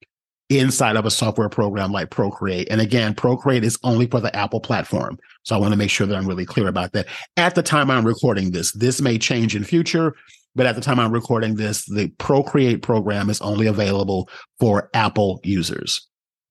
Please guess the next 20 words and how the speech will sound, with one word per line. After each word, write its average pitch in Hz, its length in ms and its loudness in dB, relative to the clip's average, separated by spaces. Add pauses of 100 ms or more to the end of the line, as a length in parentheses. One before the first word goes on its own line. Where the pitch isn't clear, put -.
(720)
Alrighty. 107 560 0 (480)
So 180 360 2
there 127 140 4
you 185 160 2
have 143 260 2
it. 156 180 0
Those 123 200 2
are 151 60 4
your 151 140 4
three 156 240 0
options 135 440 -2
for 120 100 0
digitizing 123 720 0
your 139 220 2
artwork. 107 640 0 (640)
Um, 110 460 0 (440)
feel 131 220 2
free, 123 520 0
if 104 140 0
you 104 200 2